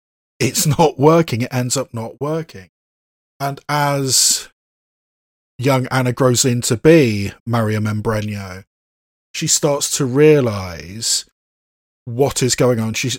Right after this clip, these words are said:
and she starts to resent her mother for this overly protective attitude she's had. But that's just the way of life when you live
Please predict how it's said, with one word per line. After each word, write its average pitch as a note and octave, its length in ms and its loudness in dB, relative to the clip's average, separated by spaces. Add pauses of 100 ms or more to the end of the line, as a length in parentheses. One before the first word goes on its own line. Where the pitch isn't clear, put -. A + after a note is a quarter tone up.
and C3 160 -4
she C#3+ 100 -6
starts B2 380 -2
to - 160 -8
resent B2 600 -2
her B2 180 -2
mother G#2 800 -6
for A#2+ 240 -6
this A2+ 300 -4
overly A#2 400 -4
protective - 680 -8
attitude A2 540 -8
she's A#2+ 360 -6
had. D#3 440 -8 (880)
But D#3 160 0
that's D#3 280 -2
just - 340 -2
the D3 80 0
way B2+ 260 2
of B2+ 180 0
life A2+ 400 -2
when A#2+ 160 -2
you A#2+ 180 0
live A2+ 320 -2